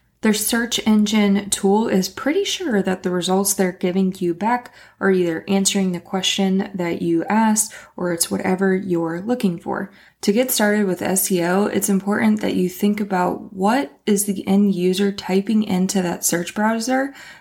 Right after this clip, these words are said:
that would cause them to lead to that result. And then you want to take what's called those keywords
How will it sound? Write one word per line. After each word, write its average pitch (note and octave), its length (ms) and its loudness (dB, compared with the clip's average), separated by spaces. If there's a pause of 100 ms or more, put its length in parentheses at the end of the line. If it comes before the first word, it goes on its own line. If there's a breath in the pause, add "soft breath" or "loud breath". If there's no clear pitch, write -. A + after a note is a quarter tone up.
that - 180 0
would F#3+ 160 2
cause F#3 400 0
them F#3+ 220 2
to - 120 -4
lead E3 360 -4
to E3+ 100 -2
that E3 240 -4
result. F#3 420 0 (340 loud breath)
And F3+ 140 -2
then F#3 160 4
you F#3 160 4
want F3 200 0
to E3+ 60 -2
take E3+ 420 -4
what's F3 220 -4
called D#3 420 -6
those D3+ 340 -6
keywords D#3+ 1000 0